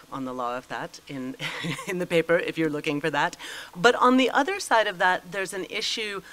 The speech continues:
of platforms exercising their discretion in a way that's actually a vector for other power that influences them, and most significantly,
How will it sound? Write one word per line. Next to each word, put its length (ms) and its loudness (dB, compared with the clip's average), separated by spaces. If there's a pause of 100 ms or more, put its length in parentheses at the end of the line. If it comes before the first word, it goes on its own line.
(240)
of 240 -2
platforms 840 2 (320)
exercising 720 0
their 100 4
discretion 580 0
in 140 2
a 100 2
way 400 4 (280)
that's 300 -2 (120)
actually 600 2 (100)
a 100 4
vector 640 -2
for 300 -4
other 280 4
power 400 2
that 200 -2
influences 720 -8
them, 360 -2
and 200 -2
most 240 0
significantly, 840 -4